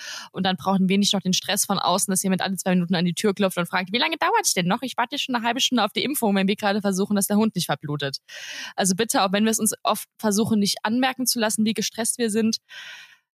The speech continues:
rechnet damit, dass es ein, ähm, fordernder Job ist, dass wir das Beste geben und ja, wir verstehen's, keiner will lange warten,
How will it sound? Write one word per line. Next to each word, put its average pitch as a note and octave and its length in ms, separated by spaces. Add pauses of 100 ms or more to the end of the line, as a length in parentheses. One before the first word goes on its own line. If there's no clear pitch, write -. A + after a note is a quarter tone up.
(100)
rechnet E4+ 360
damit, D4 540
dass G#3+ 300
es A#3 180
ein, G#3 320
ähm, F#3+ 260
fordernder G3+ 460
Job E3 240
ist, - 440
dass G#3 180
wir F#3+ 80
das F#3 100
Beste G3+ 380
geben G3+ 480
und F3+ 600 (180)
ja, F#3+ 320 (140)
wir G#3 120
verstehen's, G3+ 520 (120)
keiner G#3+ 260
will G3 80
lange F3+ 280
warten, E3+ 340